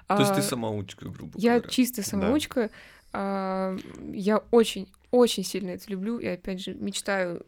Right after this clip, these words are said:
Speaker 2: реально получить
Speaker 3: Мгм.
Speaker 2: образование, возможно, в кулинарной школе где-нибудь.
Speaker 3: Понимаешь, просто ты, ты не играешь в оркестре, ты просто пишешь.
Speaker 1: <laughs> Ну, со, со скольки лет ты вот начала вот этим заниматься?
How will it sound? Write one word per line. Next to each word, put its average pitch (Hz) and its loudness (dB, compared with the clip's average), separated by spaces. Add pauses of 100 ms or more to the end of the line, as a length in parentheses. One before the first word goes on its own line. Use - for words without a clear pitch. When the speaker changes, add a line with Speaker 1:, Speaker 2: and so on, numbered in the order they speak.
Speaker 2:
реально 185 -4
получить 175 -8
Speaker 3:
Мгм. - -6
Speaker 2:
образование, 185 -2 (100)
возможно, 180 -6
в - -16
кулинарной 185 -6
школе 185 -6
где-нибудь. 175 -8
Speaker 3:
Понимаешь, 190 -2
просто - -6
ты, 98 -2
ты 104 -6
не 110 0
играешь 104 4
в - -8
оркестре, 90 -6
ты 87 -8
просто 95 -6
пишешь. - -12
Speaker 1:
<laughs> 143 6 (1300)
Ну, 117 4
со, 127 0
со 117 0
скольки 131 2
лет 127 6 (200)
ты 101 -4
вот 90 -6 (140)
начала 95 -6
вот - -16
этим - -14
заниматься? - -12